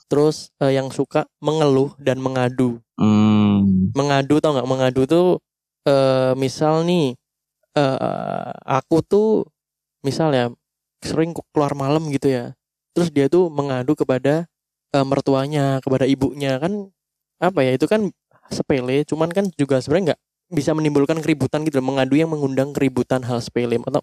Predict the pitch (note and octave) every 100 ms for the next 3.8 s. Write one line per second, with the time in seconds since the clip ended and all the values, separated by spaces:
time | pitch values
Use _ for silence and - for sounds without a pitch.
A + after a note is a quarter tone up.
0 | - C#3+ D3+ B2 B2+ - _ - A2+ G#2
1 | G#2 G#2+ _ _ _ _ B2+ D#3+ G#3+ G3
2 | A#3+ A3+ - F3 D#3+ E3 A#3 F3+ C3+ F3
3 | - A#2 A2 G#2 G2+ F#2 F#2+